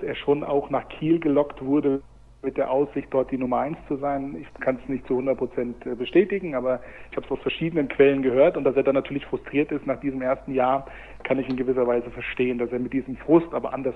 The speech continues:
umgehen muss. Ich glaube, das ist auch klar. Da wünscht man sich dann einen Berater an seiner Seite, der ihm da vorher bestimmte Dinge vielleicht nochmal mit an die Hand gibt. So wirkt es ein bisschen so, als wolle er seinen Abschied da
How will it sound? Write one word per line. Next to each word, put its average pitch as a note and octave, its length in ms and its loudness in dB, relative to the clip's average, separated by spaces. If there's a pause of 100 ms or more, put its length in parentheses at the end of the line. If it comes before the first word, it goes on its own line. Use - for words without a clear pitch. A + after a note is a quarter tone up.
(120)
umgehen F#3 420 4
muss. C3 180 0 (240)
Ich B2+ 140 -6
glaube, C3 340 6
das B2+ 220 0
ist - 120 -8
auch - 280 2
klar. C#3 420 2 (400)
Da A#2+ 120 -4
wünscht C#3+ 300 -2
man C3 160 0
sich C3 180 -4
dann C3 340 -2
einen D3 280 -6
Berater C3+ 460 4
an C3+ 120 -2
seiner C3+ 280 0
Seite, C3 360 0
der C3 160 0
ihm C3 100 -4
da B2+ 140 -2
vorher B2+ 320 -2
bestimmte B2+ 400 -8
Dinge C3 220 -4
vielleicht B2 300 -4
nochmal B2 200 -6
mit B2+ 240 -8
an C3 140 -8
die B2+ 120 -4
Hand C3 220 -6
gibt. B2+ 240 -6
So C3+ 220 0
wirkt E3 240 0
es D3+ 160 -2
ein C3+ 100 -8
bisschen D3 380 -6
so, C#3+ 200 0
als C3 160 -2 (300)
wolle C#3+ 320 6
er C3+ 240 4
seinen B2+ 240 0
Abschied C#3 480 -4
da B2+ 420 0